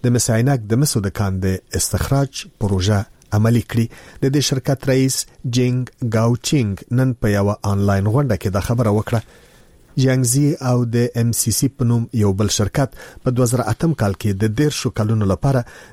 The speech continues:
د مس عینک کان د استخراج تړون ترلاسه کړی و. د اټکلونو له مخې د دې کان د مسو زیرمه له یولس میلیون ټنو زیاته ده. دا تړون د حامد کرزي د ولسمشرۍ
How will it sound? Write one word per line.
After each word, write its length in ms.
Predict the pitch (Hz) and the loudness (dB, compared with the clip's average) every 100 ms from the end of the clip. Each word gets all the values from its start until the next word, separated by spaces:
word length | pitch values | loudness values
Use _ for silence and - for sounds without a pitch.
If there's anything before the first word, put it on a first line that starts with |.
| - | -2
د 160 | 113 107 | 0 0
مس 160 | - 104 | 0 0
عینک 500 | 104 123 147 - - _ - | 2 2 0 -4 -14 _ -2
کان 140 | 143 117 | 0 0
د 180 | 95 92 | -2 -2
استخراج 480 | - 107 143 143 - - - | -2 -2 0 -2 -2 -6 -2
تړون 340 | 101 104 - | 0 0 0
ترلاسه 380 | 101 107 98 - - | 0 0 0 -2 0
کړی 140 | 120 | 2
و. 120 | 117 - - - | 0 -4 -14 -8
د 40 | 143 120 | -2 -2
اټکلونو 400 | - 123 143 143 | 0 0 2 2
له 40 | 139 | 2
مخې 240 | 139 143 123 | 0 0 0
د 20 | 110 | 0
دې 80 | 120 131 | -2 0
کان 220 | 117 101 | 0 0
د 160 | 107 | 2
مسو 320 | 127 - 107 131 | 2 0 0 2
زیرمه 340 | 131 123 120 - - 117 | 2 2 -2 -8 -8 0
له 80 | 107 104 107 | 2 2 2
یولس 520 | 113 143 123 98 - | 2 2 2 0 -2
میلیون 560 | 120 110 101 95 95 104 - - | 0 0 2 0 -2 -6 -10 -8
ټنو 320 | - 107 101 - 104 98 | -2 0 -2 -4 -2 0
زیاته 300 | 120 - 104 | -2 0 0
ده. 120 | 117 - _ _ _ _ _ - _ _ - - _ _ _ - - - - - 113 | -2 -4 _ _ _ _ _ -20 _ _ -20 -20 _ _ _ -20 -20 -20 -20 -4 -2
دا 60 | |
تړون 280 | 120 123 135 123 | 0 0 0 2
د 80 | |
حامد 220 | 107 117 - 113 | 0 0 -2 -2
کرزي 240 | 101 127 | 0 0
د 100 | 113 | 0
ولسمشرۍ 560 | 104 95 - 104 - 104 | 0 -2 -4 -4 -2 -2